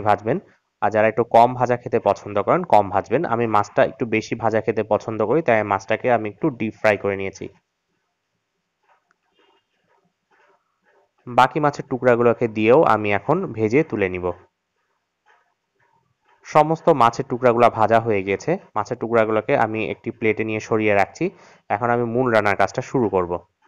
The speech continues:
এই পর্যায়ে চুলায় একটা কড়াই বসিয়ে দিচ্ছি। এখন যে তেলে মাছটা ভেজেছিলাম সেই সবগুলা তেল আমি কড়াইতে দিয়ে দিচ্ছি।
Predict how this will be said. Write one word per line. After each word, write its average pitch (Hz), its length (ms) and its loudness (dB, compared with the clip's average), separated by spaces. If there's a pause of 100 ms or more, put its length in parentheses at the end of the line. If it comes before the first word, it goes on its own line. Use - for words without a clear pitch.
(1040)
এই 139 240 6
পর্যায়ে 123 360 6
চুলায় 120 260 4
একটা - 200 -2
কড়াই 110 280 6
বসিয়ে 104 300 -4
দিচ্ছি। 120 260 -6 (2250)
এখন 147 400 2 (300)
যে 127 100 6 (140)
তেলে 143 260 4
মাছটা 107 320 2
ভেজেছিলাম 110 440 0 (220)
সেই 123 220 -2
সবগুলা 127 420 4
তেল 156 200 4
আমি 113 160 -2
কড়াইতে 101 280 6 (100)
দিয়ে 101 180 2
দিচ্ছি। 95 240 -8